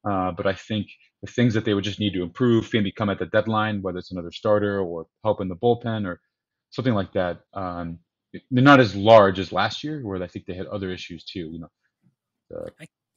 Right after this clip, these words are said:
Speaker 2: I
Speaker 1: poor
Speaker 2: kinda
Speaker 1: performance at
Speaker 2: see
Speaker 1: shortstop, like, the, the
Speaker 2: Yeah.
Speaker 1: guys, some guys that were, weren't playing as well last year, uh, are playing a lot better this year.
Speaker 2: I, I kinda see the, the two New York teams this way, and tell me if,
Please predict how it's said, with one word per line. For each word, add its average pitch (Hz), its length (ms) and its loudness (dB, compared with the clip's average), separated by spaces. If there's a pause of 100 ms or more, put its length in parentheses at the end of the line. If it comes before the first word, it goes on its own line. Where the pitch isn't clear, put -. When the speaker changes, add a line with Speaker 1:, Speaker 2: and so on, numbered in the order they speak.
Speaker 2:
I 151 80 -16
Speaker 1:
poor 127 120 4
Speaker 2:
kinda 113 120 0
Speaker 1:
performance 117 300 2
at 143 80 -6
Speaker 2:
see - 0 -
Speaker 1:
shortstop, 127 640 6
like, 101 160 0
the, 113 100 2
the 113 200 0
Speaker 2:
Yeah. 107 60 2
Speaker 1:
guys, 131 280 12
some 170 160 6
guys 143 240 12
that 123 60 4
were, 110 260 0
weren't 117 160 0
playing 117 200 2
as 95 80 -4
well 92 140 -4
last 98 300 2
year, 82 180 -10 (420)
uh, 87 40 -4
are 87 180 -2
playing 95 260 0
a 85 40 -4
lot 87 240 0
better 80 160 -6
this - 180 -14
year. - 100 -20 (520)
Speaker 2:
I, - 120 -16 (220)
I 165 80 -10
kinda 220 300 -6
see 175 260 -2
the, 123 260 -6
the 113 140 -10
two 139 220 -8
New 127 80 -6
York 120 180 -6
teams 110 320 -12
this 104 220 -10
way, 98 120 -10
and 95 80 -16
tell 123 160 -10
me 127 140 -6
if, - 240 -12